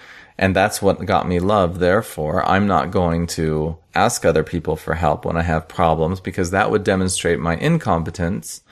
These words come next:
And as a result, love that would be coming to me would be decreasing. People won't like me as much if I demonstrate I'm not as smart as they, they thought I was.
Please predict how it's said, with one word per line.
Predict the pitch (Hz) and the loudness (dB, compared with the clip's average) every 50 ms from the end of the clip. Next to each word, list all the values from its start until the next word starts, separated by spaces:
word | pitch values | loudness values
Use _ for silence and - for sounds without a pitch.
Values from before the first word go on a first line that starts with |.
| - - - - - - - _ | -20 -20 -20 -20 -20 -20 -20 _
And | - 98 98 95 92 90 90 90 92 90 90 92 92 - _ _ _ _ - | -4 0 2 4 4 4 2 2 0 0 -2 -4 -6 -10 _ _ _ _ -2
as | 104 98 92 | 0 0 0
a | 95 95 | 2 0
result, | 92 90 85 - 101 98 95 - - 92 | 0 0 0 2 2 2 2 2 0 0
love | 95 101 101 101 95 - - - - _ _ _ | 2 2 2 2 0 -4 -10 -18 -20 _ _ _
that | 117 101 82 69 | -2 0 0 0
would | 92 95 87 - - - | -2 -4 -4 -6 -6 -4
be | 101 95 | -4 -4
coming | - - 117 143 147 120 101 | -2 0 0 2 2 2 2
to | 92 95 | 2 2
me | 85 85 85 87 | 2 2 2 4
would | 87 87 85 - | 2 2 0 2
be | 90 87 78 | -2 0 0
decreasing. | 92 90 - - 147 160 156 - - 92 - | 0 -2 0 0 0 0 0 -2 -4 -6 -8
People | - - 87 - 90 | -6 -8 -4 -4 -2
won't | 87 95 107 117 113 | 0 2 2 2 2
like | 143 160 - - - | 2 0 0 0 0
me | 92 92 87 | 2 2 2
as | 82 - | 2 2
much | 76 73 67 - - | 0 -2 -2 -2 -2
if | 82 80 87 | -2 0 2
I | 85 | 2
demonstrate | 80 85 80 80 82 82 - - 82 82 80 - | 2 2 2 2 2 0 -2 0 0 0 0 2
I'm | 85 90 85 85 | 0 0 2 2
not | 85 85 80 82 87 | 2 2 2 4 4
as | 95 101 - | 2 2 0
smart | - - 87 80 80 85 - - - | -4 -4 -2 0 0 0 -2 -2 -4
as | 104 95 101 | -6 -4 0
they, | 104 104 107 104 - - - _ _ - | 0 0 0 0 -2 -8 -12 _ _ -2
they | - 101 92 | 0 0 0
thought | - - 131 143 135 101 | 2 2 2 4 4 4
I | 82 | 2
was. | 78 78 76 76 69 - - - - | 2 2 2 2 0 0 -4 -6 -10